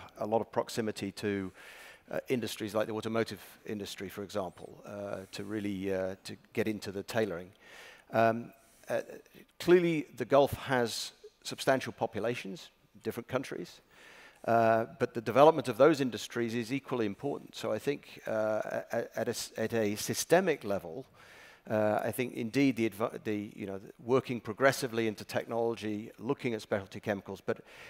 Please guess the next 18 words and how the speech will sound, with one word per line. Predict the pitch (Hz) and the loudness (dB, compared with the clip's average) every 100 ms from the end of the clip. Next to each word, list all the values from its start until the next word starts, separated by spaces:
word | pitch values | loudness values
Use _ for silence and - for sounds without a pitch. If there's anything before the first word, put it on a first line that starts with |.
| - - | -8 -2
I | |
think | 143 165 127 | 0 0 2
they, | 123 117 - | 2 0 -2
there | 117 | -6
also | 123 147 - 127 | 0 2 2 0
needs | 113 - | 0 -4
to | |
be | - 104 | -8 -6
policies | 120 123 - 104 - | -2 -2 -2 -6 -6
directed | 107 110 - - 98 | 0 0 0 -8 -12
to | - 110 104 101 - | -6 -4 -4 -6 -8
the | 110 | -6
systemic | - 107 - 120 127 131 | -6 -6 2 2 2 -2
development | 113 107 107 - 98 98 | -4 -2 -2 -2 -10 -10
of | 98 | -6
the | |
entire | 98 - 110 101 | -6 -2 -2 -2
economies. | - 110 98 90 - | -4 -4 -4 -8 -14